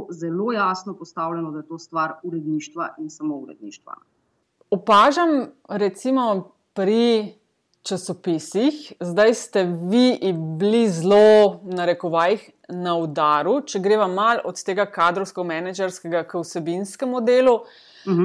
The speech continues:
Speaker 2: eh, čez ta štajerski konc gre v veliki meri, eh,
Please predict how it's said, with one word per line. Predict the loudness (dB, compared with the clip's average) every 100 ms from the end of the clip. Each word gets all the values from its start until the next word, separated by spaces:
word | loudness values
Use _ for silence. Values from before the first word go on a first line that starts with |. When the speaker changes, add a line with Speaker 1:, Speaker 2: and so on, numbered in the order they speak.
| 0
Speaker 2:
eh, | -2 2 2 0 -4 _
čez | -2 0 0 -4
ta | 0 2 2
štajerski | -2 -2 0 0 -4 -12
konc | -8 -6 -4 -4 -8 -12 -16 -18 -20 _ _ _ _ _ -14
gre | -12 -4 0 4 4 4 0
v | -4 -4 -2
veliki | 0 -2 -4 -8
meri, | -4 -2 -2 -2 -2 -4
eh, | -8 -12 -10 -6 -4 -4 -4 -6 -8